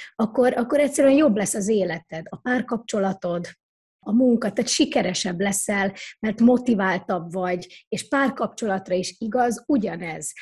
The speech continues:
A párkapcsolatodban is akkor tudsz igazán motivált lenni, hogyha olyan emberrel vagy együtt, akivel ezek a dolgok passzolnak. Tehát nincs a kisebbrendűségi érzés, amiről most beszéltetek, hanem egyenlő partneri viszonyban,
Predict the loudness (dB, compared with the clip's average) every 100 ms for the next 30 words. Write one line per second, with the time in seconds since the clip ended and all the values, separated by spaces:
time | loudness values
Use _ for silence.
0 | -10 -6 -2 0 0 0 0 0 0 0
1 | 0 -2 -4 -4 -4 -4 -6 -2 0 0
2 | -2 -2 -2 -4 -4 -4 -6 -6 -6 -4
3 | -4 -6 -8 -12 -4 0 2 4 4 4
4 | 0 0 0 -2 -4 -6 -4 -2 -2 -2
5 | -4 -4 -10 -4 -2 -2 -2 -4 -4 -6
6 | -2 0 -2 -4 -4 -2 -2 -4 -4 -4
7 | -6 -6 -2 4 4 4 -2 -6 -14 -8
8 | -2 0 2 2 0 0 -2 -2 -4 -4
9 | -2 0 0 -2 -4 -4 -4 -4 -4 -4
10 | -6 -8 -10 -8 -4 -2 -2 -4 -4 -4
11 | -4 -6 -12 -8 0 0 2 2 4 2
12 | 2 0 0 -2 -2 -4 -6 -4 -4 -2
13 | -2 0 0 0 0